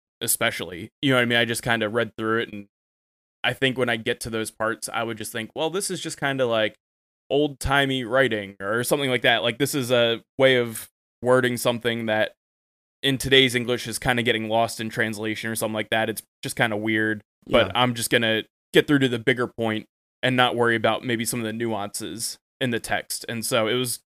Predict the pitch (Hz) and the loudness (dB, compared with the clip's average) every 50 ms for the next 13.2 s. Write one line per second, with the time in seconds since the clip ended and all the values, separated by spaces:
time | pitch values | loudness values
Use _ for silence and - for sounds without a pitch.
0 | _ _ _ _ _ _ 160 151 147 135 127 113 131 123 117 110 107 110 113 117 | _ _ _ _ _ _ 2 4 4 4 2 2 2 2 2 2 2 0 0 0
1 | 113 - _ _ _ _ - 113 107 104 - - 135 120 117 110 117 117 117 110 | 0 -2 _ _ _ _ -4 -4 -4 -4 -4 -4 -4 -4 -2 0 2 2 2 2
2 | 101 117 117 113 - 117 110 104 107 110 - - 117 110 107 110 104 107 113 104 | 0 -2 -4 -4 -4 -6 -6 -6 -8 -8 -8 -8 -8 -8 -8 -10 -10 -8 -6 -6
3 | 101 98 - - _ _ _ _ _ _ - 131 - 131 131 151 160 147 123 107 | -6 -6 -8 -12 _ _ _ _ _ _ -8 -6 -2 0 2 4 4 4 2 2
4 | 98 107 131 143 117 101 101 98 - _ - 113 104 98 95 90 92 95 - - | 4 4 4 6 6 4 2 -2 -4 _ -6 -4 -2 -2 -2 -4 -8 -8 -6 -2
5 | 120 110 107 107 110 117 117 113 113 107 98 - - - _ - 117 113 113 107 | 0 0 0 2 4 4 4 2 0 -2 -6 -8 -10 -8 _ 0 0 0 0 -2
6 | 104 95 98 - - 69 - - 85 107 110 110 107 107 104 110 104 107 101 104 | -4 -6 -6 -6 -8 -14 -14 -12 -12 -6 -2 0 0 0 0 -2 -6 -6 -6 -6
7 | 113 101 101 92 95 107 - _ _ _ _ _ _ _ - 143 123 113 110 - | -6 -6 -6 -6 -6 -8 -8 _ _ _ _ _ _ _ 0 2 2 2 2 0
8 | 120 104 98 - 101 101 - 101 101 95 90 95 92 92 - - 95 - - 110 | -4 -4 -4 -4 -4 -4 -4 -6 -8 -6 -4 -4 -2 -2 -4 -4 -8 -14 -16 -18
9 | - _ _ _ 131 127 123 120 113 - - 113 113 - 92 92 90 90 95 90 | -18 _ _ _ 2 2 2 2 0 -2 -4 -4 -4 -4 -6 -8 -6 -6 -6 -8
10 | - - 87 85 101 117 _ _ _ _ _ _ _ _ _ _ - - 117 113 | -8 -8 -10 -10 -10 -12 _ _ _ _ _ _ _ _ _ _ -2 2 2 2
11 | 101 95 107 - - - 120 120 - 123 117 - - 120 117 117 110 - - 104 | 2 0 -4 -8 -6 -4 -4 -2 -2 -4 -6 -6 -4 -2 0 0 0 0 -2 -2
12 | 98 104 120 117 110 - _ _ _ _ _ _ _ _ _ _ _ - - 123 | -2 -2 -4 -4 -6 -8 _ _ _ _ _ _ _ _ _ _ _ -4 -2 0
13 | 120 110 101 | 2 2 2